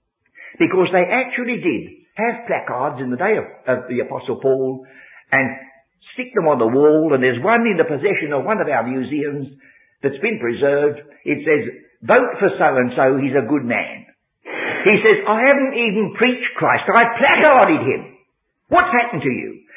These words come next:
Having emphasized as I have the cross of Christ. You know, in this epistle to the Galatians, he said, "God forbid that I should glory save in the cross of our Lord Jesus Christ." He says, "I've put Christ crucified in front of you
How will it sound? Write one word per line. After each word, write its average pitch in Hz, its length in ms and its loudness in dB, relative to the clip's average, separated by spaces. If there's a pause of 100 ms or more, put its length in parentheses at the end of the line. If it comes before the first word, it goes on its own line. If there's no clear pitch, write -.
(120)
Having 254 380 0
emphasized 247 680 0
as 165 80 -2
I 147 140 0
have 143 240 -2
the 127 140 -4
cross - 220 -8
of 127 140 -8
Christ. 92 300 -8 (240)
You 233 100 0
know, 247 160 2
in 220 320 0
this 185 180 -2
epistle 165 360 -2
to 156 80 -6
the 143 100 -4
Galatians, 127 520 -4 (300)
he 208 120 0
said, 220 220 2
"God 302 240 4
forbid 185 460 0
that - 140 2
I 143 260 -4
should 107 200 -6
glory 123 540 0 (240)
save 135 260 -2
in 123 120 0
the 117 100 -2
cross - 380 -10 (120)
of 117 120 -8
our 107 180 -4
Lord 101 300 -4
Jesus 104 380 -12
Christ." - 320 -16 (340)
He 233 160 -6
says, 247 200 -6
"I've 285 280 -4
put 311 220 -2
Christ 302 400 -2
crucified 269 560 0
in 247 140 -6
front 240 220 -4
of 196 80 -8
you 214 220 -2